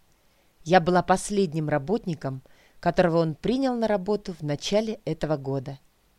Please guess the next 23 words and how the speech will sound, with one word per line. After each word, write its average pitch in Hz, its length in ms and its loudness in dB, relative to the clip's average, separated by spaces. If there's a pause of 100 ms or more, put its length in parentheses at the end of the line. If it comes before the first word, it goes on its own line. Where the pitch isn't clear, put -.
(640)
Частная 269 500 4
фабрика 233 520 2
по 185 140 4
производству 208 720 0
одежды 196 580 0 (800)
работала 285 460 6
как - 220 -4
часы - 380 -4
и 160 40 0
приносила 190 540 -2
доход. 185 560 0 (840)
Я 185 180 6
была 185 240 4
уже 185 260 2
излишеством, 170 840 -4 (260)
сотрудником 196 840 0
для 160 160 2
престижа 190 600 -4
и 160 60 2
выпендрёжа, 160 840 -2 (400)
поднимала 180 480 0
статус 175 440 -2
фирмы. 139 500 -4